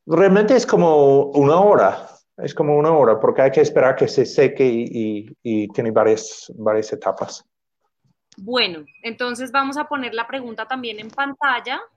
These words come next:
Speaker 2: A la una, a las dos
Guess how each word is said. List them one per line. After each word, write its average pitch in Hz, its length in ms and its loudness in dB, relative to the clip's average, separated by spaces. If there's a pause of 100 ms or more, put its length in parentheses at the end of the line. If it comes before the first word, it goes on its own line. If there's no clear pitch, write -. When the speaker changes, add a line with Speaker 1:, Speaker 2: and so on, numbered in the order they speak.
(880)
Speaker 2:
A 240 140 -6
la 277 180 -4
una, 247 600 -10 (640)
a 214 140 -6
las 226 280 -14
dos 233 840 -10